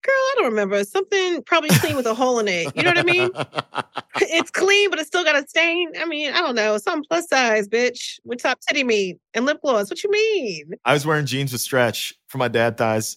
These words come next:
Speaker 1: I remember, like, we would sit on stools and do the live show, and you would always have a,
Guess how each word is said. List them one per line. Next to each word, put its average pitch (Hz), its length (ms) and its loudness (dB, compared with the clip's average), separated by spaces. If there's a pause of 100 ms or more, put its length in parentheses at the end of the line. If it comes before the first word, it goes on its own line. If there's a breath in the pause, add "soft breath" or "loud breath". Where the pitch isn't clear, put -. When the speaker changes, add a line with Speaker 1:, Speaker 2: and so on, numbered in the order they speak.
(120)
Speaker 1:
I 277 140 6
remember, 349 640 0
like, 262 320 0
we 262 160 -4
would 262 180 -6
sit 262 160 -4
on 226 180 0
stools 254 520 -2
and 208 100 -6
do 208 120 -4
the 202 100 0
live 196 260 0
show, 190 280 0
and 190 100 0
you 214 80 -4
would 226 100 0
always 214 300 0
have 202 340 -2
a, 190 160 -6